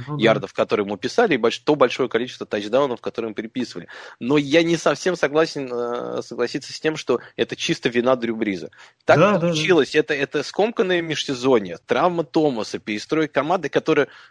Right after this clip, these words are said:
Speaker 2: э, когда многие делали перед сезоном свои проджекшены, не брали в расчёт, что на самом деле здесь-то всё очень на тоненького, стоит выпасть вот там, э, Камаре или Камара Томас Хофф выпадает, и, возможно, у этой команды будут проблемы. И,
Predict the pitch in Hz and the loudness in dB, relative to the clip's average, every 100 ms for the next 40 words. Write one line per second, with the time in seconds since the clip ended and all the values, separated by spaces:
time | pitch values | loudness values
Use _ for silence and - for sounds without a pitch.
0 | _ - 123 123 120 117 110 123 117 135 | _ -2 0 0 0 -4 -2 -2 2 4
1 | 127 131 135 123 120 131 120 113 117 110 | 4 0 -4 -4 0 0 0 -2 -2 -2
2 | 123 131 117 123 120 113 113 160 214 - | 0 0 0 0 2 2 4 2 0 -2
3 | 120 117 135 135 135 143 131 117 127 135 | -4 0 0 2 4 4 2 -2 -4 -2
4 | 160 - 113 - - - 104 147 139 123 | -6 -4 -6 -8 -14 -8 -4 -2 -2 0
5 | 147 107 110 143 - - 151 143 - 127 | 0 -2 -6 -8 -8 -4 -2 -2 -2 -4
6 | 113 185 196 143 - 110 107 131 123 - | 0 2 2 0 -4 -4 -2 0 0 -2
7 | 135 135 113 107 - 101 101 117 117 110 | -8 -8 -10 -10 -4 -4 -2 -2 -2 2
8 | 113 135 147 135 123 123 117 110 - - | 2 4 2 2 -2 -4 -6 -6 -14 -4
9 | - 131 147 123 147 127 - 143 127 120 | 0 2 0 0 -2 -2 -6 -6 -6 -2
10 | 120 131 190 151 110 107 107 127 160 139 | 2 4 4 2 -4 -4 -4 -4 -6 -4
11 | 127 131 131 107 120 151 139 113 117 120 | -4 -4 -2 -2 0 -2 -4 -8 -8 -10
12 | 127 131 139 160 165 92 92 98 143 165 | -2 2 2 2 -2 -4 -10 -12 -12 -12
13 | 160 | -14